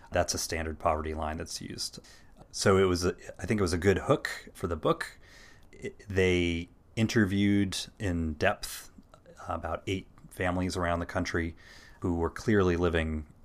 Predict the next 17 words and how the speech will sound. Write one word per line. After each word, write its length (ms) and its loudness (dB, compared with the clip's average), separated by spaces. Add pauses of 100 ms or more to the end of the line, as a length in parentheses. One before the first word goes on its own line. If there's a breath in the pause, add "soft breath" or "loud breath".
uh, 160 -4
just 360 -6
awful 480 -2
lives. 560 0 (220)
Um, 480 -8
you 80 -10
can't 320 -10
help 220 -2
but 80 -4
read 180 -4
the 60 -6
book 260 -4
and, 280 -8 (100)
and 400 -10 (100)
just 160 -14
be 80 -20
crushed. 460 -6